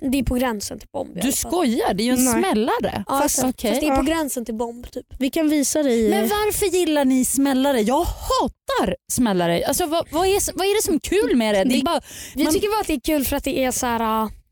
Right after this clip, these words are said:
Speaker 1: så, så, så, så, så låter det högt. Alltså, så länge man kan göra höga ljud, då
Speaker 3: Ja.
Speaker 1: är det ju kul. Det
Speaker 2: Okej.
Speaker 1: låter högt och det smäller högt och det är lite så här risky
Speaker 3: Det finns ju
Speaker 1: business.
Speaker 3: såna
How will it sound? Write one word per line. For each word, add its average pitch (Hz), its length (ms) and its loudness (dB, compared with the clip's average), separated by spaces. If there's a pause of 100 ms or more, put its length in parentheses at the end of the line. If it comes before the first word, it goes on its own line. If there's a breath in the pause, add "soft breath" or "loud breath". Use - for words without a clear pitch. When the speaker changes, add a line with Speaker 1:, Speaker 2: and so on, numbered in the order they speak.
(680)
Speaker 1:
så, 285 440 0
så, 247 1000 2 (200)
så, 277 300 -2
så, - 300 -4
så - 240 -12
låter 285 480 0
det 262 60 0
högt. - 480 -4 (480 loud breath)
Alltså, 349 340 0
så 330 120 2
länge 392 220 2
man 415 140 2
kan 403 100 4
göra 311 240 0
höga 277 340 2
ljud, 254 260 0
då 240 80 0
Speaker 3:
Ja. 262 120 4
Speaker 1:
är 226 40 2
det 233 60 0
ju 226 140 2
kul. - 260 -2 (380 soft breath)
Det 254 120 -2
Speaker 2:
Okej. 311 40 4
Speaker 1:
låter 339 320 0
högt 269 340 -2
och 277 60 0
det 247 80 0
smäller 262 340 0
högt 254 240 -2
och 240 60 0
det 247 60 2
är 247 100 2
lite 233 200 -2
så 233 100 -2
här 220 180 2
risky - 420 -2
Speaker 3:
Det 294 120 2
finns 294 240 2
ju 339 40 2
Speaker 1:
business. 285 220 0
Speaker 3:
såna 269 60 2